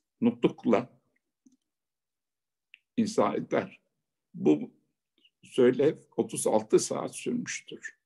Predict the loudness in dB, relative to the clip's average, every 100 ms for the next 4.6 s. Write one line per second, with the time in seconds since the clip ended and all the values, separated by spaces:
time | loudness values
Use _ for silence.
0 | _ _ _ _ 0 2 0 -2 -2 -2
1 | 2 4 4 2 0 2 0 0 2 2
2 | 2 0 0 -4 -2 -2 -4 -6 -8 -2
3 | 0 0 -2 -6 -6 -6 -6 -8 -8 -8
4 | -8 -10 -10 -6 -6 -8